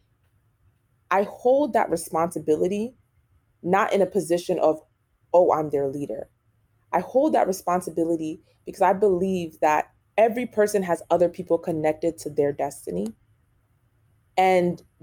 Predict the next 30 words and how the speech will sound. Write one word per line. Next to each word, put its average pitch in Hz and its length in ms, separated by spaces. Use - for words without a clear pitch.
their 208 240
destinies 175 920
are 160 80
connected 151 500
to - 100
mine. 143 500
And 175 100
I 175 140
live 190 240
my 190 160
life 160 320
in 160 80
a 151 80
way 151 480
that 156 160
would 170 100
hopefully - 840
be 180 120
a 165 60
benefit 165 580
to 151 100
their - 180
destiny - 560
and 170 180
to 185 120
them 180 320
finding 170 320
their 147 220
own 214 240
purpose, - 600